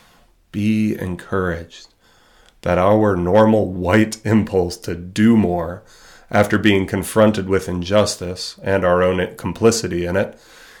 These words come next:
is not the response you need. There's never enough we can do anyway. There's an embodied solidarity we must be. Read the thread.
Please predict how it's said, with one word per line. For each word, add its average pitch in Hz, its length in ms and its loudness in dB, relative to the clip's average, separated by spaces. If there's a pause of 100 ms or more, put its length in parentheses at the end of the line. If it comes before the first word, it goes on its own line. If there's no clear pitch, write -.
(100)
is 90 200 -2
not 113 280 6
the 117 60 -2
response 101 580 2
you 95 120 -4
need. 82 420 -6 (640)
There's 98 240 -2
never 113 320 4
enough 95 260 0
we 90 60 -4
can 85 320 -8
do 90 580 0 (400)
anyway. 92 600 -2 (580)
There's 90 180 -6
an 90 80 -2
embodied 92 480 -2
solidarity 87 720 -6
we 85 160 -10
must 85 460 -12
be. 87 460 -12 (1900)
Read 95 260 -6
the 98 80 -10
thread. 80 440 -12